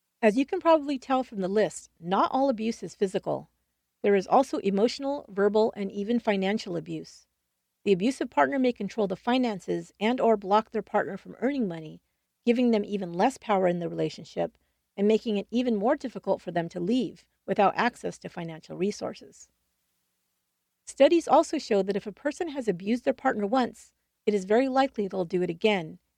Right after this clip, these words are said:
and it often escalates. As well,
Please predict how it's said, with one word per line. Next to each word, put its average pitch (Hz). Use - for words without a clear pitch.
and 208
it 196
often 214
escalates. -
As 190
well, 202